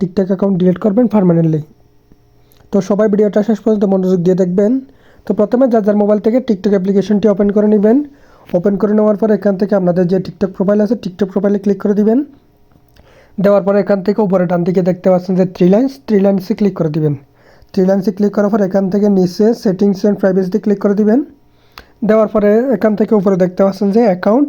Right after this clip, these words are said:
অ্যাকাউন্টে ক্লিক করে দিবেন। অ্যাকাউন্টে ক্লিক করার পর এখান থেকে নিচে দেখতে পাচ্ছেন যে deactivate or delete account, ওইটাতে ক্লিক করে দিবেন। ওটাতে ক্লিক করার পরে এখান থেকে নিচে দিয়ে দেবেন যে আমি যেহেতু ডিলিট অ্যাকাউন্টটা পার্মানেন্টলি ডিলিট করে দিব, তো এখান থেকে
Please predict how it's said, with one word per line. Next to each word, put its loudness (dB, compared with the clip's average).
অ্যাকাউন্টে 0
ক্লিক 0
করে -4
দিবেন। -4
অ্যাকাউন্টে 0
ক্লিক 0
করার 2
পর 2
এখান 0
থেকে 0
নিচে -2
দেখতে -2
পাচ্ছেন -2
যে 2
deactivate 0
or 2
delete 0
account, 0
ওইটাতে 0
ক্লিক -2
করে 0
দিবেন। 2
ওটাতে -2
ক্লিক 0
করার 2
পরে 2
এখান -2
থেকে 0
নিচে 0
দিয়ে 2
দেবেন 2
যে 4
আমি -2
যেহেতু 0
ডিলিট -2
অ্যাকাউন্টটা 0
পার্মানেন্টলি 2
ডিলিট 0
করে 0
দিব, 0
তো 0
এখান -2
থেকে 0